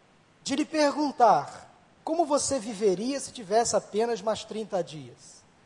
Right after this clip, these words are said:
Há um personagem na Bíblia que um dia recebeu de um profeta aquela pergunta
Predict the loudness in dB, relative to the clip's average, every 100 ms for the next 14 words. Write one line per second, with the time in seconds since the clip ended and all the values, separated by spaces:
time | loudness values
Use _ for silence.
0 | _ _ _ _ _ _ _ _ _ _
1 | _ _ 6 6 6 0 0 2 4 2
2 | 2 0 -2 -2 0 0 0 -2 -2 -8
3 | _ _ _ _ _ -4 0 0 2 2
4 | 2 2 0 -4 -14 _ _ _ _ _
5 | 0 2 2 2 2 2 0 2 4 4
6 | 4 4 2 -2 -4 -6 -20 _ _ _
7 | _ _ _ -2 6 8 8 4 0 2
8 | 0 0 0 -2